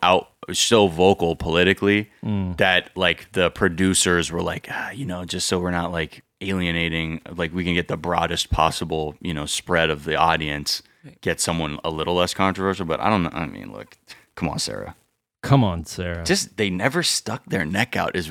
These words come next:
Speaker 1: I don't, I'm
Speaker 2: It's
Speaker 1: really
Speaker 2: weird.
Speaker 1: trying,
Speaker 3: Right.
Speaker 1: I need to, like, listen, I wanna hear the whole thing in context, but it
Speaker 2: It's
Speaker 1: still
Speaker 2: hard.
Speaker 1: sounds like she's
Speaker 3: Right.
Speaker 1: bigging herself up.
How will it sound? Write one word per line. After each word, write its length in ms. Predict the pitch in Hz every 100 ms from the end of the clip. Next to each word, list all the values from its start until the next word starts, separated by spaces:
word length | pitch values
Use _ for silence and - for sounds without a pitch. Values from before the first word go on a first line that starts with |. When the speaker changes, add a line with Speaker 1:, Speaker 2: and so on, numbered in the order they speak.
| 80
Speaker 1:
I 100 | 113
don't, 140 | 156 -
I'm 200 | 117 110
Speaker 2:
It's 80 | 113
Speaker 1:
really 180 | 139 107
Speaker 2:
weird. 160 | 90 87 160
Speaker 1:
trying, 180 | 117
Speaker 3:
Right. 80 | 98 - -
Speaker 1:
I 80 | 120
need 100 | 156
to, 100 | 135
like, 200 | 107 98
listen, 300 | 98 104 -
I 40 | 113
wanna 200 | 131 120
hear 180 | 104 107
the 100 | 92
whole 160 | 95 90
thing 160 | 95
in 80 | 85
context, 580 | 85 90 92 107 101 -
but 200 | 85 76 _ -
it 80 | 180
Speaker 2:
It's 80 |
Speaker 1:
still 140 | - 165
Speaker 2:
hard. 80 | 160
Speaker 1:
sounds 260 | 160 143
like 140 | 123 -
she's 220 | 131 127
Speaker 3:
Right. 100 | -
Speaker 1:
bigging 260 | 127 113 104
herself 440 | 104 - 95 80
up. 220 | 95 -